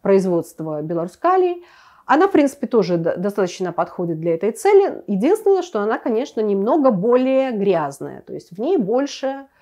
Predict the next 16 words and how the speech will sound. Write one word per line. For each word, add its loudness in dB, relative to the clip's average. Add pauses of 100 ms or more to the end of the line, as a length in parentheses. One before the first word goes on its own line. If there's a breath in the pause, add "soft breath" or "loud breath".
(220 soft breath)
извести -4
получается. -16 (320 soft breath)
Ни 0
в -6
коем 4
случае -4
не 0
используйте -2
для 0
квашения -6
капусту -8
соль, 0
э, -2
с -14
добавлением 0 (300)
йода 2